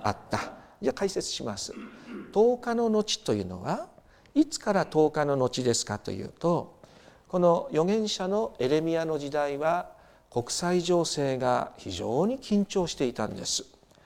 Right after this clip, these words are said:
バビロンという国によって、いつ故郷が消えてなくなるかもわからない、攻め込まれるかもわからないということで、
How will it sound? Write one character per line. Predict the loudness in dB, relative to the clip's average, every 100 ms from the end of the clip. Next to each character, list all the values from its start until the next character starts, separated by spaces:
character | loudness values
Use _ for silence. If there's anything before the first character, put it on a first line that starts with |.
| -20 -20 -20 _
バ | 8 8
ビ | 10
ロ | 4
ン | 0
と | 0
い | 0
う |
国 | 2 0 0
に | 0
よ | -2 -6
っ | -6
て、 | -2 -2 -2 -12 _
い | -2
つ | -2 0 -2 -4 -20 -20 _
故 | 2 2
郷 | 6 6 6
が | 4
消 | 2 2
え | 2
て | 2
な | 0 0
く | 2
な | 2 4
る | 2
か | 0
も | 4 6
わ | 6
か | 4
ら | 2
な | 2 -2
い、 | -6 -20 -20 -20 -8
攻 | 0 6
め | 6
込 | 6
ま | 4 6
れ | 4
る | 2
か | 2
も | 6
わ | 6 6
か | 4
ら | 2
な | 2 0
い |
と | 0
い | -4
う |
こ | -4 -4
と | -4
で、 | -2 -4